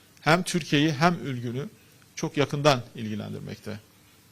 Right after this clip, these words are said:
Bu nedenle Türkiye olarak Ürdün'le düzenli istişarelere çok büyük önem vermekteyiz. Bugünkü görüşmelerimizde de Filistin'deki gelişmeler başta olmak üzere bölgesel konuları etraflıca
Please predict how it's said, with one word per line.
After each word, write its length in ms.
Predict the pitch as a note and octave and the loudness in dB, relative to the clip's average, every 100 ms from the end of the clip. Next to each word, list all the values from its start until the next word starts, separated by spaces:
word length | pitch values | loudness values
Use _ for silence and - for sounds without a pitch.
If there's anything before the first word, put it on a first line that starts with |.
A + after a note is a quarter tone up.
| _ _ - - | _ _ -20 0
Bu 80 | F#3+ | 6
nedenle 500 | F#3+ D3+ A#2+ A2+ F3 - _ _ - | 6 6 4 2 -4 -10 _ _ -8
Türkiye 380 | - E3+ E3+ C3 | -4 -2 0 0
olarak 240 | A#2 C#3 - - - | 0 -6 -10 -16 -4
Ürdün'le 480 | C#3 C3+ D3+ B2 D3+ - - - | -4 -2 -4 -4 -6 -10 -18 -10
düzenli 360 | B2+ D3 D#3 | -4 -4 -2
istişarelere 720 | C#3+ - - B2 A#2+ B2 D3 C#3+ - | -6 -4 -4 -4 -4 -4 -4 -8 -8
çok 240 | D#3 - | -8 -6
büyük 180 | C#3+ C#3 | -6 -4
önem 260 | C3 C#3+ | -4 -4
vermekteyiz. 640 | A2+ G#2 G2+ - - - - - - - - - - - - - - - - | -4 -8 -12 -12 -10 -10 -12 -18 -20 -20 -20 -20 -20 -20 -20 -20 -20 -20 -6
Bugünkü 380 | E3 G3 A3+ G3+ | 0 6 6 6
görüşmelerimizde 840 | F3+ E3 - D#3+ D3+ D3+ D3+ E3 D3+ | 2 2 2 2 2 0 0 0 0
de 200 | F3 F3+ | -2 -4
Filistin'deki 640 | - F#3 - E3+ D3+ D3 | -2 0 0 0 -2 -2
gelişmeler 560 | C3 C3+ C3+ C#3+ D3+ D3 | 0 0 0 0 2 2
başta 260 | C#3+ - C3 | 0 -2 -4
olmak 280 | D3 D#3+ | -4 -6
üzere 320 | G#2+ G#2+ B2 F3 - - _ - | -6 -8 -8 -10 -16 -20 _ 0
bölgesel 480 | C3 C#3 D3+ F3+ F3+ | 0 2 0 0 0
konuları 420 | D#3+ C#3 B2+ A#2 | -2 -4 -4 -4
etraflıca 720 | - B2+ D#3 D3 D#3+ C#3 D#3 | -6 -6 -6 -6 -4 -2 -4